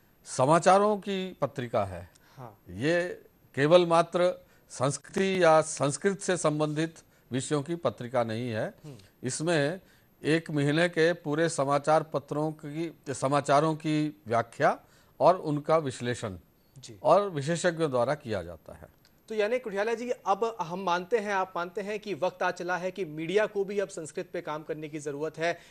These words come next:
Speaker 2: अ, अ, हालांकि पत्रकारिता विश्वविद्यालय ने एक कदम आगे बढ़ाया है इस ओर।
Speaker 1: हम्म, हम्म।
Speaker 2: अभी तक हम देखते हैं कि संस्कृत का जो खबरों को लेकर अगर बात की जाए तो दूरदर्शन पर एक सं-, संस्कृत का हम समाचार बुलेटिन देखते हैं, उसके अलावा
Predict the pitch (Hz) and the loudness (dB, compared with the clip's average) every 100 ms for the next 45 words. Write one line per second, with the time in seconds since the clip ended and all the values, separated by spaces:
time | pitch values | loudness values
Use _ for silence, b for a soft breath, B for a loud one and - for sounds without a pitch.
0 | - 160 170 135 143 156 175 156 - 160 | -14 -12 -10 -8 -6 -6 -8 -8 -2 -2
1 | 175 165 160 147 160 165 165 160 156 165 | 0 -4 -6 -4 -4 -2 -6 -4 -6 -8
2 | - 180 151 156 165 143 139 175 170 170 | -12 -10 -8 -4 -4 -2 0 0 0 -4
3 | 156 170 190 B B - 92 87 - - | -4 -4 -4 B B -20 -18 -18 -14 -10
4 | 156 208 220 208 185 196 - 202 202 - | -8 -4 -4 -4 -2 -2 -2 -6 -6 -6
5 | 196 - 208 - 196 180 190 147 - 160 | -8 -4 -6 -2 -4 -2 -4 -6 -10 -2
6 | 220 220 180 180 170 165 151 156 - 156 | 0 0 -2 -2 -2 -2 -2 -4 -4 -4
7 | 160 165 143 143 160 190 180 175 165 165 | -4 -4 -10 -6 -4 -4 -8 -6 -6 -6
8 | 156 156 139 156 147 160 151 143 147 139 | -8 -10 -10 -12 -10 -12 -12 -12 -12 -12
9 | 135 143 143 139 147 143 139 147 156 - | -8 -8 -8 -10 -8 -10 -10 -12 -10 -8
10 | 156 151 175 | -6 -2 -4